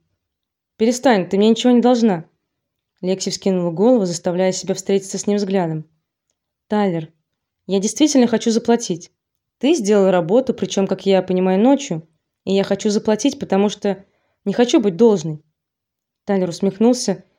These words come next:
но в глазах мелькнула боль. В горле у девушки встал ком. Она и правда хотела причинить ему боль, но теперь, увидев, что это удалось, не ощутила удовлетворения. Напротив, она почувствовала себя ещё хуже. «Спрячь книжку».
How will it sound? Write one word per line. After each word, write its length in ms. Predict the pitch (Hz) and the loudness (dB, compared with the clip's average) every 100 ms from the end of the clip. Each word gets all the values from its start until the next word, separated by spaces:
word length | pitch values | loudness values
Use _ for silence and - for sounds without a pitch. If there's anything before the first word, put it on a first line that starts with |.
| _ _ | _ _
но 140 | 196 | -4
в 40 | 196 | 0
глазах 360 | 214 214 285 | 2 2 2
мелькнула 420 | 247 233 220 233 247 | 2 0 2 2 2
боль. 400 | 180 175 165 165 _ _ _ _ _ _ - | 2 -2 -2 -6 _ _ _ _ _ _ -12
В 80 | |
горле 320 | 170 214 214 214 | -2 0 2 2
у 20 | |
девушки 380 | 190 220 - 196 | 2 0 -2 -8
встал 260 | - 220 | -6 -6
ком. 360 | 214 185 165 - | -4 -6 -6 -6
Она 180 | 180 196 | -6 -6
и 20 | |
правда 320 | 190 247 202 | -2 0 -2
хотела 360 | 196 175 196 190 | -4 -6 -4 -4
причинить 480 | 190 - 202 196 196 | -4 -4 -4 -4 -2
ему 120 | 190 | -4
боль, 360 | 175 240 240 - _ _ _ _ _ - | 2 2 2 -4 _ _ _ _ _ -8
но 100 | 208 | -6
теперь, 340 | 240 254 262 | -2 0 2
увидев, 380 | 220 208 233 226 | 2 2 0 -2
что 160 | - | -2
это 160 | 208 208 | -2 0
удалось, 560 | 190 202 208 262 - - _ _ - | 0 2 4 2 0 -16 _ _ -8
не 180 | 208 240 | -2 -2
ощутила 460 | 247 240 - 254 | -2 -4 -2 0
удовлетворения. 840 | 185 180 165 180 175 170 160 160 - _ _ _ _ _ _ _ _ | 0 -2 -2 -4 -4 -4 -6 -8 -14 _ _ _ _ _ _ _ _
Напротив, 480 | 190 202 254 269 - | -6 0 2 2 0
она 140 | 190 | -2
почувствовала 500 | 190 196 247 240 196 | 0 -2 -2 -6 -6
себя 220 | 190 175 185 | -8 -4 -4
ещё 200 | 180 226 | -2 -4
хуже. 420 | - 175 160 160 _ _ _ _ _ _ _ _ | -4 -10 -8 -12 _ _ _ _ _ _ _ _
«Спрячь 420 | - - 262 277 | -8 2 4 4
книжку». 540 | - 202 185 - 170 | 0 -2 -2 -6 -14